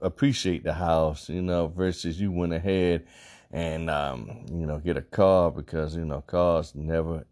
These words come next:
ever depreciate. You could go ahead and add something to it. You could add a backup cam to it.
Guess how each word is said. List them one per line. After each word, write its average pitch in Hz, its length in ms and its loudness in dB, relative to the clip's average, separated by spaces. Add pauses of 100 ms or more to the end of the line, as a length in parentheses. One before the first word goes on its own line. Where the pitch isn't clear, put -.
(100)
ever 78 460 -2
depreciate. 73 640 -8
You 85 180 -4
could 82 140 -8
go 87 220 4
ahead 87 440 2
and 73 160 -6
add 85 300 4
something 78 420 -2 (140)
to 120 280 2
it. 113 220 0 (560)
You 92 140 -2
could 90 120 2
add 85 180 2
a 71 80 -4 (180)
backup 82 560 0
cam 87 640 0
to 90 460 2
it. 90 260 2